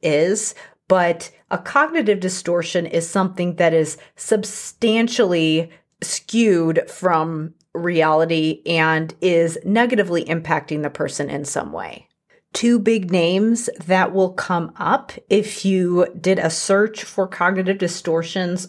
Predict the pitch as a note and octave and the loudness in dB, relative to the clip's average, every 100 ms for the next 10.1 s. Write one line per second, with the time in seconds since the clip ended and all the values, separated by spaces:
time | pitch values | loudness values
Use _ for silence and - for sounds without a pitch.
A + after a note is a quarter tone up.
0 | - D#3 D3+ D3+ D#3 - - _ F#3 F3+ | -4 -2 0 -2 -4 -16 -20 _ 0 2
1 | F#3+ G3 E3+ - G3+ - - - - E3+ | 2 2 2 2 0 -2 -10 -12 -4 -2
2 | D#3 D3+ D#3+ D#3+ E3+ - D3+ D3+ D#3+ F#3 | 0 0 2 2 0 0 0 0 -2 -6
3 | - - _ F3+ F#3+ F#3+ F#3+ E3 D#3 E3 | -8 -18 _ 0 2 4 2 4 4 2
4 | E3 - F3 F3+ F3 E3 D3+ D3+ - _ | -2 -4 -2 -2 -2 -2 0 -2 -4 _
5 | - - A3 G#3 C4+ A#3 G3 E3 F3 E3+ | -12 -4 0 2 2 2 0 0 -2 0
6 | E3+ E3+ F3+ F#3 E3+ E3 - - - F3+ | 0 0 0 2 2 0 -16 -20 -8 -4
7 | D3+ D3+ D3+ D3+ C#3+ - F3+ D#3+ F3+ E3+ | 0 2 2 2 -2 -2 0 0 2 0
8 | D#3+ D#3 D3 D3 D3+ F#3+ G3+ G3+ G3+ G3 | 0 0 -2 -2 0 2 2 2 2 2
9 | F#3+ F#3+ F3+ D#3+ D#3+ - D#3+ D3 D3+ D3+ | 0 -2 0 0 0 -2 0 2 0 -4